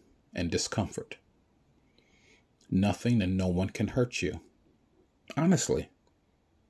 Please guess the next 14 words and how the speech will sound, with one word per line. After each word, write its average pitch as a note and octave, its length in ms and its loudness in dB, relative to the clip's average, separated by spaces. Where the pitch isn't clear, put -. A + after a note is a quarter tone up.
Now, F2 240 0
to - 100 -6
some B2+ 320 4
of B2 140 4
you, B2 120 6
this A2+ 220 0
may G#2 200 0
sound G2+ 360 0
crazy G2+ 480 2
and G2 160 0
weird F2+ 360 0
and E2+ 140 0
strange F#2 600 0
and E2+ 280 -2